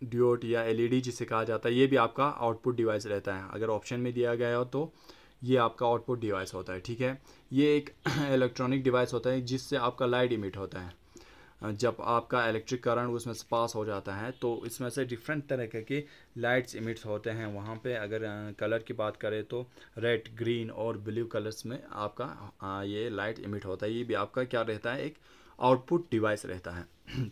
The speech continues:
थ्री डी मॉनिटर आपने देखा होगा, अब थ्री डी मूवीज़ भी आते हैं, तो, तो उस, अ, थ्री डी मूवीज़ में आपका जो मॉनिटर होता है उसमें आपको, अ, ऐसा लगता है जैसे आप उसमें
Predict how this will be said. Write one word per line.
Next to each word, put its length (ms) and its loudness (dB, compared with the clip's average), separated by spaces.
थ्री 220 0
डी 140 8
मॉनिटर 420 4
आपने 240 2
देखा 300 2
होगा, 240 2
अब 540 -6
थ्री 160 -2
डी 120 -2
मूवीज़ 420 -2
भी 120 0
आते 240 -2
हैं, 200 -6
तो, 340 6
तो 140 6
उस, 320 0
अ, 240 2
थ्री 280 -2
डी 100 0
मूवीज़ 480 -2
में 100 -2
आपका 400 -2
जो 140 -2
मॉनिटर 380 0
होता 320 0
है 60 -4
उसमें 400 -2
आपको, 460 -2
अ, 520 -8
ऐसा 240 0
लगता 240 -2
है 60 0
जैसे 200 -8
आप 360 0
उसमें 540 -4